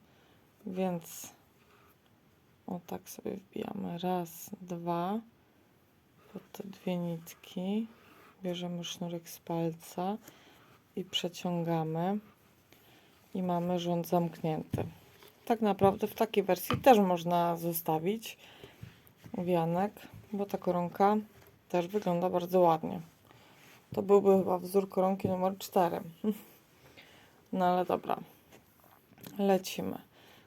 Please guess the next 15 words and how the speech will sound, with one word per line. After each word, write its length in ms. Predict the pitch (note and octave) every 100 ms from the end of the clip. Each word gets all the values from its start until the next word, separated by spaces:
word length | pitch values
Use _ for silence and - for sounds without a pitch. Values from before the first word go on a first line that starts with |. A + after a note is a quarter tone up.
| _
Musimy 360 | G#3+ G3+ A3 G#3+
przejść 340 | G#3+ G#3 G3+
do 120 | F#3+ F#3+
tego 240 | G3 F#3
miejsca, 760 | F#3 F3 E3 - - F3+ G3+ A3+ G3+
więc 580 | F#3 E3+ E3+ - - - _ - - _ _ _ _ _ _ _ _ _ _ _ _
w 160 | - -
ten 360 | - F#3+ F#3+ -
otwór 840 | - F#3+ F3+ - - F3+ F3+ G3 G#3+ - _ _ _ _ -
wbijamy 580 | F#3 F3+ F3+ F3+ F#3 F3+
szydełko, 800 | F3+ - F3 F3 E3 E3 - F#3+
bierzemy 420 | F#3+ F3 F3+ F3+
sznurek 480 | F3 - F3 E3+ E3+
z 120 | -
palca 840 | - E3+ E3+ E3 - - F3 F#3